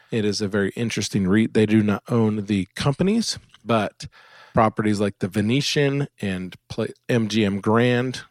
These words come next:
those specific hotel, the physical buildings themselves in the land they own,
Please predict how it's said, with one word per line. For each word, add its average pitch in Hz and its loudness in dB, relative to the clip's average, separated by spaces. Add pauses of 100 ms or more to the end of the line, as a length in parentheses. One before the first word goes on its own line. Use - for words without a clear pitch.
(100)
those 113 2
specific 113 -4
hotel, 98 -2
the 98 -6
physical 147 2
buildings 113 0 (220)
themselves 98 0
in 110 -2
the 104 2
land 107 2
they 113 0
own, 104 -2